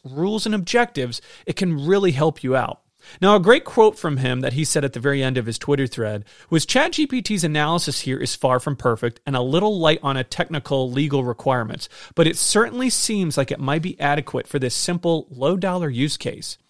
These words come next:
So, my plug for y'all is to try tougher prompts with Bard or Chat instead of just Googling things.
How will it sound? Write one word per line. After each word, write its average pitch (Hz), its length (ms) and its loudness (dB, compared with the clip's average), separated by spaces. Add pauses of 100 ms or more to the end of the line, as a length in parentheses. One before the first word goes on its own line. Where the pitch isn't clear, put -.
(200)
So, 214 300 6 (180)
my 226 120 6
plug 285 300 6
for 320 100 -4
y'all 185 260 6
is 160 140 0
to 175 100 0
try 240 320 -4
tougher 233 340 -2
prompts 165 380 -4
with 117 140 -8
Bard 143 240 2
or 127 60 -4
Chat 139 280 0
instead 127 320 -4
of 123 80 -4
just 131 240 -8
Googling 123 420 -6
things. - 320 -14